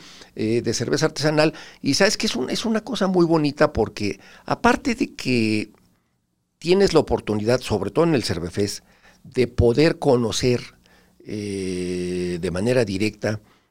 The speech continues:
eh, una gran cantidad, eh, tenemos alrededor de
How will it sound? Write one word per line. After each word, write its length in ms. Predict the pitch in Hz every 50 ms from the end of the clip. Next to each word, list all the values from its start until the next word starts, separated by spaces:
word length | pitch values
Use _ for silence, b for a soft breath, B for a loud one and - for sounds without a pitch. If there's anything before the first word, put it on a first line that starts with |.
| b _
eh, 460 | 110 - 98 92 90 95 95 92 95 -
una 220 | - 143 156 143 120
gran 200 | 123 127 143 135
cantidad, 600 | - 135 117 101 - - 107 - 107 107 113 - - _ _ _ _ _ _ _ _
eh, 280 | - - 98 92 - 92 -
tenemos 480 | - 104 110 135 139 135 120 107 - 113
alrededor 500 | 110 107 90 104 101 104 123 131 135 -
de 360 | 127 113 107 101 98 98